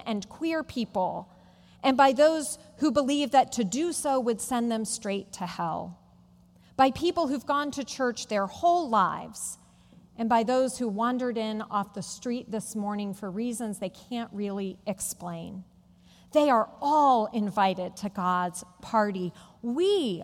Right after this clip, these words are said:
are all invited to God's party. But like the older brother in this parable, we have to decide,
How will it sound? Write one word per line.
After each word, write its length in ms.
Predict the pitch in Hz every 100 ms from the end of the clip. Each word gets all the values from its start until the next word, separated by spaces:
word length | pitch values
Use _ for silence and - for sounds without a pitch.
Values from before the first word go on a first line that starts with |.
| -
are 200 | 233 - -
all 380 | 302 339 311 285
invited 720 | 262 269 277 339 302 - - - _ _ _ _
to 100 | -
God's 440 | 254 262 277 277 -
party. 600 | - 302 330 262 - - _ _ _ _ _ _ _ _ _ _ _ _ -
But 160 | 254
like 260 | 285 311 311
the 140 | 294
older 240 | 262 262 240
brother 360 | 240 247 247
in 160 | 233 226
this 220 | 220 208
parable, 520 | - 254 269 247 226
we 200 | 220 294
have 300 | 254 285 277
to 100 | 302
decide, 840 | 277 294 - 277 330 349 - -